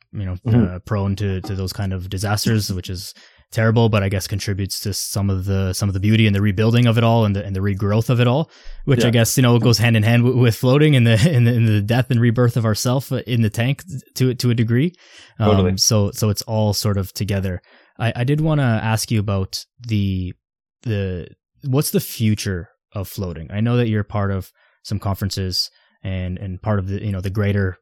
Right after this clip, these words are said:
Speaker 1: community just out-, outside of Toronto, but in the world. W-, where does, where do we go from here? What's, what's happening next?
Speaker 2: Um, it's a good question. Like, the, the industry is growing at its own kind of pace, and sometimes it's growing faster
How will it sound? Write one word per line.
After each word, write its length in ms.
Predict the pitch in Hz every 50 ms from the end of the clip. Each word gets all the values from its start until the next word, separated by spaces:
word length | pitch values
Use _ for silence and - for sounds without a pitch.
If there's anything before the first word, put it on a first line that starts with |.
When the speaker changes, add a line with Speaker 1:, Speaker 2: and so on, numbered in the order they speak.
| _ -
Speaker 1:
community 480 | - 107 107 107 101 90 90 92 95
just 200 | 95 98 90 -
out-, 120 | 98 90 - - - 104 107 104
outside 260 | - 107 98 - 101 92
of 80 | 90
Toronto, 460 | - - 104 110 113 107 92 90 92
but 160 | 90 98 90 92
in 80 | 90
the 100 | 87 87
world. 280 | 98 123 131 113 107 - _ _ _ _ _ _ _ -
W-, 140 | - - _
where 320 | - 131 123 135 151 160 165
does, 260 | 160 147 120 - -
where 260 | - 117 117 139 143
do 160 | 135 131 120
we 120 | 110 110 104
go 160 | 98 98 90
from 160 | - - 87
here? 200 | 90 92 67 - - -
What's, 240 | 113 104 - - -
what's 140 | 113 104 -
happening 340 | - 98 90 - 87 85 80
next? 380 | 71 - - - - _ - _ _ _ _ _ _ _ _ - - -
Speaker 2:
Um, 760 | 156 170 175 185 190 196 196 196 202 202 202 196 190 185 - _ _ - _ -
it's 120 | 160 156
a 40 | 214
good 180 | - 294 262 -
question. 480 | - 233 226 226 - 208 160 123 110
Like, 220 | 110 123 131 143 -
the, 340 | 160 156 151 151 151 156 151
the 140 | 151 165 151
industry 420 | 190 202 214 226 220 - 226 226 208
is 100 | 170 139
growing 600 | - 139 131 131 135 147 165 185 208 226 220 220 _ _ - -
at 120 | 131 131
its 160 | 135 127 -
own 220 | 147 139 139 143 143
kind 180 | 147 143 143
of 100 | 135 -
pace, 340 | - 127 127 165 202 202 -
and 160 | 139 123 123
sometimes 340 | 123 139 135 135 139 131 127
it's 100 | 113 -
growing 260 | - 131 127 127 123
faster 840 | - 127 117 120 120 117 - 135 131 127 123 123 123 123 120 113